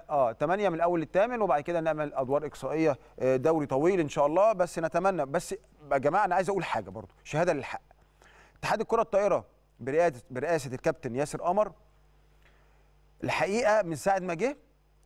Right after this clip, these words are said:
أنا، آه، يعني بقول إن هو من الاتحادات اللي من أول يوم حسينا إن فرق، فرق. بأمانة إحنا، إحنا دايمًا بنشيد بالحاجة الكويسة، والحاجة اللي محتاجة، آه، انتقاد للمصلحة بنقول. بأمانة اتحاد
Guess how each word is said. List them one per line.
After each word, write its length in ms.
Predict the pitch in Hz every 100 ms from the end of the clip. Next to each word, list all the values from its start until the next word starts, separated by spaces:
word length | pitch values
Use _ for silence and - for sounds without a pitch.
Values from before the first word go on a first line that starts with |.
| _ _ _ 147
أنا، 440 | 190 214 208 -
آه، 260 | 151 139 -
يعني 340 | 139 117 131 135
بقول 320 | 135 180 208
إن 140 | 170
هو 140 | 160 180
من 100 | 156 -
الاتحادات 680 | - 123 139 226 240 - _
اللي 340 | 151 143 135 135
من 160 | 139
أول 380 | 180 226 196 185
يوم 180 | 220 226
حسينا 320 | 151 147 202
إن 140 | 170
فرق، 260 | 127 92 90
فرق. 200 | - 113 - _ _ _ _ _ _
بأمانة 500 | - - 156 180 120 - _ 143
إحنا، 340 | - 185 180
إحنا 180 | 143 170
دايمًا 320 | 208 202 175 165
بنشيد 480 | 156 160 - 240 233
بالحاجة 300 | 180 - 190
الكويسة، 420 | 165 156 123 107 - _ _ - - - - -
والحاجة 360 | 175 175 254 240
اللي 120 | 220
محتاجة، 520 | 202 - 254 196 180 - _ -
آه، 300 | 180 180 185
انتقاد 520 | 175 180 - 220 185
للمصلحة 1000 | 156 214 277 220 214 214 - 202 208 254
بنقول. 480 | 247 311 339 294 180 156 _ _ _ _ _ _
بأمانة 440 | 135 175 208 254 202
اتحاد 600 | - 165 190 240 165